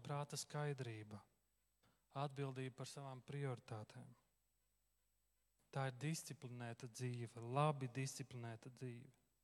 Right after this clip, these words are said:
Otrā lieta: gremdējies paklausībā. Un Pēters saka, kā paklausības bērni, neļaujieties iekārēm, kurām agrāk ļāvāties nezināšanas dēļ. Paklausība ir kā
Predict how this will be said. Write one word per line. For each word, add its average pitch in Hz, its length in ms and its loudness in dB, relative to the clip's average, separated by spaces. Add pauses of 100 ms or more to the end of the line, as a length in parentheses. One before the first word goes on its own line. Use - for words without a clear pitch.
(920)
Otrā 165 320 12
lieta: 165 240 8
gremdējies 160 640 8
paklausībā. 120 800 4 (720)
Un 139 80 2
Pēters 165 460 10
saka, 175 260 8
kā 151 160 10
paklausības 165 800 8
bērni, 160 400 6
neļaujieties 156 800 6
iekārēm, 160 480 4
kurām 151 320 4
agrāk 165 400 4
ļāvāties 165 720 6 (260)
nezināšanas 165 800 6
dēļ. 165 320 8 (2000)
Paklausība 156 880 8
ir 160 140 2
kā 160 160 6